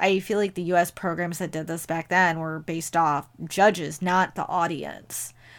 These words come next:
So I feel like the audience have so much investment into this group,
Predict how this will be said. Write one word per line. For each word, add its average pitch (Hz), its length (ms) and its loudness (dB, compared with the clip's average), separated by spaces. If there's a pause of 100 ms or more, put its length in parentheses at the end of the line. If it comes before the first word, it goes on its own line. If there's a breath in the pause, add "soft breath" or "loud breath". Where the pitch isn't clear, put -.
(180 loud breath)
So 240 240 2
I 226 180 4
feel 247 260 2
like 233 200 2
the 196 100 4
audience 190 480 2
have 190 240 0
so 185 300 -2
much 208 260 0
investment 165 1120 -4 (140)
into 202 360 -4
this 190 280 -2
group, 165 760 -4